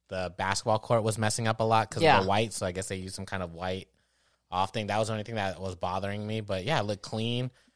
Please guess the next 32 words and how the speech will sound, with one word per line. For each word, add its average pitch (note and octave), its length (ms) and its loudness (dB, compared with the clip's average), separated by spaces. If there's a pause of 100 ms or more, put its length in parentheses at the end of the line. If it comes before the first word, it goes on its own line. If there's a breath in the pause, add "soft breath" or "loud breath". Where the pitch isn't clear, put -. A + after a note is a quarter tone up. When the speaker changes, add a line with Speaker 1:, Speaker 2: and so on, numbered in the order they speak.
(180)
Speaker 2:
Did E3+ 120 -12
you F#3 60 4
Speaker 1:
Honestly, G3+ 260 10
Speaker 2:
like F#3+ 40 10 (120)
Brooklyn? F#3+ 120 10
Speaker 1:
the A3+ 80 10
Celtic B3 160 4
ones F3 300 6
didn't E3+ 180 2
look D#3 180 2
bad. G#2+ 360 4 (120)
Speaker 2:
The D3+ 80 -8
banner D#3+ 340 6
ones? G#3 260 2
Speaker 1:
I C#3+ 220 8
Speaker 2:
Ah, G#3+ 40 6
Speaker 1:
liked B3 320 6
it G3+ 60 6
Speaker 2:
I - 20 4
don't F3 80 4
Speaker 1:
when F3+ 140 10
Speaker 2:
like - 0 -
Speaker 1:
they F#3 80 10
were F3 60 12
Speaker 2:
it. E3 40 -2
Speaker 1:
playing. D#3+ 200 4
I - 20 4
told G3+ 240 2
you F3+ 80 2
it - 20 2
was D#3+ 140 0
clean F#3+ 400 0